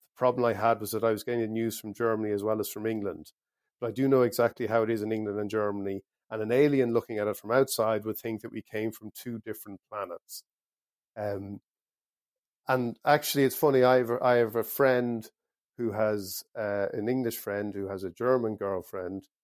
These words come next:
uh, and they both have families from, uh, previous relationships. And <laughs> he, he says, when he looks at the two, <laughs> when he looks at the two families,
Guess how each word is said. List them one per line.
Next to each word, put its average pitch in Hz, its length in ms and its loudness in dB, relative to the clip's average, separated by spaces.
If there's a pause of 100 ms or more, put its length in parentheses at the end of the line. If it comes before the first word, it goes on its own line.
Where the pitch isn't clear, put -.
(360)
uh, 95 400 -4
and 95 140 -10
they 98 80 -4
both 117 240 0
have 104 120 -8
families 98 800 -6
from, 98 300 -8 (180)
uh, 90 260 -4
previous 101 500 -8
relationships. 92 840 -10 (520)
And 104 400 -8 (160)
<laughs> - 800 -16
he, 175 80 -2 (160)
he 151 140 -6
says, 120 520 -2 (360)
when 127 120 -2
he 120 80 2
looks 131 260 0
at 131 100 -6
the 117 60 -12
two, 120 420 0 (340)
<laughs> - 380 -12
when 131 100 0
he 127 40 2
looks 139 200 4
at 139 100 -6
the 117 80 -20
two 117 220 -2
families, 113 520 0